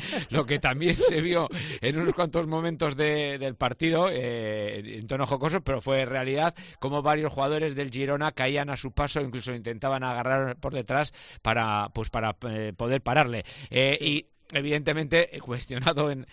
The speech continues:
Speaker 1: en la sala de prensa por ese debut, tuvo, es un chaval joven que se expresa más con mucha naturalidad y vino a decir casi, casi, o sea, bueno, la expresión, vamos, vamos a escuchar la expresión que utilizó para describir lo que sintió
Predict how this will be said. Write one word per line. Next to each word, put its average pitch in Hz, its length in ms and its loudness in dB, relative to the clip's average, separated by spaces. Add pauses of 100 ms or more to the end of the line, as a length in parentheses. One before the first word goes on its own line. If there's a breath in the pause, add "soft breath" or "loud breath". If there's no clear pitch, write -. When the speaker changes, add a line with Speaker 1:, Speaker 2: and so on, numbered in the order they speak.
Speaker 1:
en 117 140 -2
la 120 100 -2
sala 143 220 2
de 143 40 0
prensa 139 340 -2
por 143 160 -2
ese 143 180 0
debut, 139 320 0 (360 loud breath)
tuvo, 151 400 0 (500)
es 143 120 -2
un 143 100 -2
chaval 139 260 2
joven 185 340 4
que 151 100 -2
se 123 80 -4
expresa 120 300 -2
más 139 200 -2
con 135 140 -4
mucha 139 240 -2
naturalidad 151 680 4 (320 loud breath)
y 135 240 0
vino 151 240 0
a 156 80 4
decir 151 300 0
casi, 143 280 0
casi, 156 280 -2
o 135 60 -4
sea, 123 100 0
bueno, 131 220 0
la 123 80 -2
expresión, 156 580 -2
vamos, 208 340 6
vamos 202 260 2
a 196 40 0
escuchar 175 320 0
la 160 60 0
expresión 156 360 0
que 156 80 0
utilizó 147 320 0
para 139 220 0
describir 143 380 -2
lo 139 100 0
que 131 100 -4
sintió 135 420 0